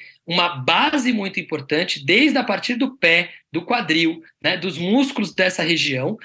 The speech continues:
pra você poder construir uma cervical livre. E a sua cervical precisa estar livre. Você manter ali a sua, a sua cervical na posição estática, que é a posição do ciclismo,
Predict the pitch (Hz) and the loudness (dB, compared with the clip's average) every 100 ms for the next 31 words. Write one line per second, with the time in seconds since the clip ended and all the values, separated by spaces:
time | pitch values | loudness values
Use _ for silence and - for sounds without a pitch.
0 | - - 196 190 226 226 226 156 220 294 | -4 0 0 0 -2 0 0 4 2 2
1 | 254 247 - 190 202 302 277 247 220 202 | 0 -4 -4 0 2 4 2 -2 -4 -2
2 | - 190 226 170 170 226 202 127 123 - | 0 0 -2 -6 0 2 2 -2 -12 -14
3 | - 156 156 165 - - 156 151 151 170 | -4 -4 -2 -6 -6 -4 -2 -4 -2 -2
4 | 196 - 214 180 - 202 175 185 147 123 | -2 -4 -8 -6 -6 -4 -2 0 0 -4
5 | - 175 175 233 233 220 233 269 247 214 | -4 -2 0 2 2 2 4 4 4 4
6 | 185 156 151 147 185 170 - 147 - 175 | 4 2 -2 -2 -2 -2 -4 -8 -4 -2
7 | 160 180 175 175 175 156 139 135 139 156 | -2 -4 -4 0 0 0 -2 -6 -4 -6
8 | 156 202 220 - 202 175 - 135 139 143 | -4 -4 -2 0 0 0 -4 -8 -2 0
9 | 226 - 202 - 190 - - 170 165 131 | 0 0 -6 -6 -10 -8 -4 0 2 0